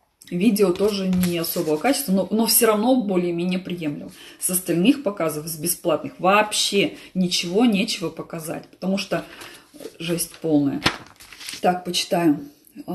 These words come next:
вы начали шить из ткани, которая сыпется? Да, <laughs> начала. Не, ну, на самом деле это не я шью.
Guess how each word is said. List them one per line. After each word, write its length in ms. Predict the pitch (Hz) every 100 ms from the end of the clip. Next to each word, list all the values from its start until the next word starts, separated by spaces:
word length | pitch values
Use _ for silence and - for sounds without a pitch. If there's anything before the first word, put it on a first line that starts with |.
| 180 175 165 156 190 - -
вы 220 | 175 196
начали 360 | 220 240 - 196
шить 320 | - 226 220
из 100 | 190
ткани, 360 | - 240 285 247
которая 400 | 196 185 214 202
сыпется? 500 | 202 269 226 - 175
Да, 400 | 175 190 196 208 240
<laughs> 80 |
начала. 600 | 285 269 - 233 233 214 - - - -
Не, 120 | 226
ну, 200 | 220 226
на 180 | 196 226
самом 220 | 285 240
деле 200 | 220 208
это 120 | 208 214
не 120 | 208
я 160 | 254
шью. 460 | 339 - 196 175